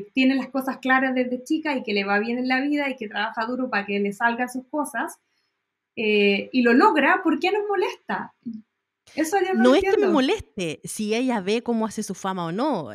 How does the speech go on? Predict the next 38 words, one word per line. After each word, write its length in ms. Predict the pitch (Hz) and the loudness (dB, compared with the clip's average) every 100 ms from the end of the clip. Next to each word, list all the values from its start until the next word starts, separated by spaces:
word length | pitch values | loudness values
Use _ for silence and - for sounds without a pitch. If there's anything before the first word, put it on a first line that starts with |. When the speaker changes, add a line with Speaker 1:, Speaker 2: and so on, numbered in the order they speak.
| 107 | -12
Speaker 2:
Ahí 300 | 175 185 185 | -12 -8 -8
ya 120 | 180 | -6
tenemos 320 | 180 185 185 | -4 -2 -2
la 80 | 175 | -4
Kim 140 | 180 | -4
Kardashian, 500 | 190 170 170 202 196 | -6 -6 -6 -8 -10
cómo 200 | 170 180 | -8 -6
ella 140 | 180 175 | -6 -6
creó 200 | 175 180 | -6 -6
su 140 | - | -8
fama 320 | 170 196 214 | -6 -4 -4
y 80 | 196 | -6
está 240 | 151 - 156 | -8 -10 -8
bien, 300 | 175 330 311 | -2 0 0
hermana. 460 | 202 170 156 160 | -2 -6 -6 -8
Eres 220 | 165 208 | -8 -6
una 200 | 226 214 | -4 -4
de 80 | 202 | -4
las 120 | 196 | -4
mujeres 340 | 190 185 214 208 | -6 -6 -6 -4
más 140 | 202 | -6
ricas 260 | 208 208 202 | -6 -10 -8
del 120 | 180 | -6
mundo. 280 | 185 277 220 | -4 -2 -4
Perfecto, 520 | 147 - 277 277 175 | -8 -6 -6 -6 -10
te 80 | 170 | -8
aplaudo 380 | 165 208 214 185 | -6 -6 -6 -6
de 120 | 165 | -8
pie 180 | 185 269 | -6 -6
porque 260 | 254 - | -8 -10
hiciste 260 | 185 214 - | -10 -10 -8
un 80 | 208 | -8
negocio, 420 | 170 170 254 262 | -6 -6 -8 -6
un 60 | 220 | -8
imperio 380 | 190 208 247 240 | -6 -6 -6 -6
y 80 | |
está 220 | 170 - 185 | -8 -6 -6
ahí. 140 | 147 | -6